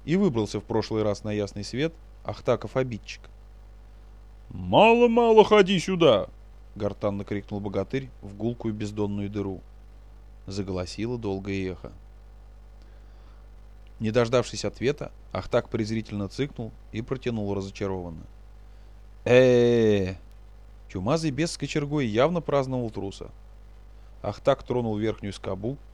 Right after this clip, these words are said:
удостоверился, что вколочена она достаточно крепко, и полез вниз, в оте пещеры в глубокие. Нащупав подошвой плотное земляное дно,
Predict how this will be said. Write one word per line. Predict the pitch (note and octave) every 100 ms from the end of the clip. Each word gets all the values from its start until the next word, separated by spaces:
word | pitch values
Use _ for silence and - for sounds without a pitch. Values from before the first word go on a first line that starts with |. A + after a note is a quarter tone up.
| - - - - -
удостоверился, | G#2 G#2+ A2+ B2+ B2+ B2 G2+ -
что | F#2+ -
вколочена | G2+ - A2+ G#2+ G2+ G2+
она | G#2
достаточно | G#2 G2+ G2+ - - F#2+
крепко, | A2+ C#3+ - B2 - - - - -
и | -
полез | - G#2+ G2+ G2+ -
вниз, | F#2+ F#2 - - - - - - -
в | G2+
оте | F2+ - D#3
пещеры | - D3 - - F#2+ F#2
в | F#2
глубокие. | F2+ F#2+ F#2 F#2 - F#2+ - - - - - - - - - - - - -
Нащупав | G2 G#2 A3+ G#3 F#3
подошвой | D#3 D3+ E3 - B2
плотное | B2+ C#3 A#2 A2+
земляное | G#2+ G#2+ G#2 G2 F#2+
дно, | G#2 E3+